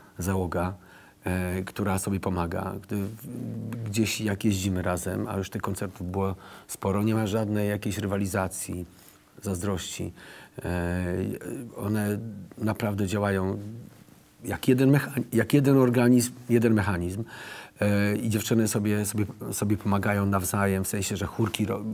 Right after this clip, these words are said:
zupełnie spontanicznie wyszło tak, nie? Że, że robią sobie chórki nawzajem na scenie. No w ogóle jest, atmosfera jest fantastyczna.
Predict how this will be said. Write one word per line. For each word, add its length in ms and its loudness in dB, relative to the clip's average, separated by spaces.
zupełnie 540 6
spontanicznie 760 6
wyszło 300 -2
tak, 260 -6
nie? 240 -2
Że, 220 0
że 120 4
robią 220 4
sobie 180 2
chórki 400 0
nawzajem 500 0
na 100 0
scenie. 540 -4
No 100 6
w 60 4
ogóle 200 4
jest, 220 2
atmosfera 440 4
jest 220 4
fantastyczna. 760 2